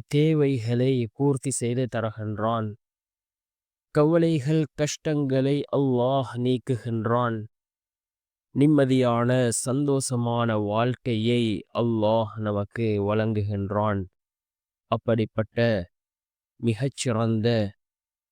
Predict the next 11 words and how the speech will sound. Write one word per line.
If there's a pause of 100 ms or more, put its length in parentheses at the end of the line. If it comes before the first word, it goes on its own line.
(360)
ஒரு
திக்ரை
தான்
நாம்
இன்றைய
வீடியோவில்
பார்க்க
இருக்கின்றோம். (1300)
அன்பார்ந்தவர்களே,
அல்லாஹ்வின்
நல்லடியார்களே,